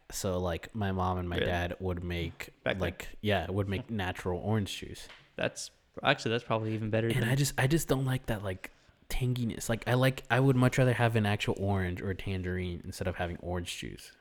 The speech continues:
Speaker 2: Right, yeah. And that's the same for me. I used to,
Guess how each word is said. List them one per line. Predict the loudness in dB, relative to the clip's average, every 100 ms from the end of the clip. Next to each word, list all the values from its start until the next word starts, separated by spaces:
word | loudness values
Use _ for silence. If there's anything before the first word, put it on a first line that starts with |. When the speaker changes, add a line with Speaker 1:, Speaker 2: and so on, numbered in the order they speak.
| _ _ _ -4
Speaker 2:
Right, | 6 8 8 6 -2
yeah. | 2 4 4 0 0
And | 0 2 -2 -6 _ 2
that's | 4 4
the | 4
same | 4 2
for | 0
me. | 0 0 4
I | 6
used | 6 4 0
to, | 2 2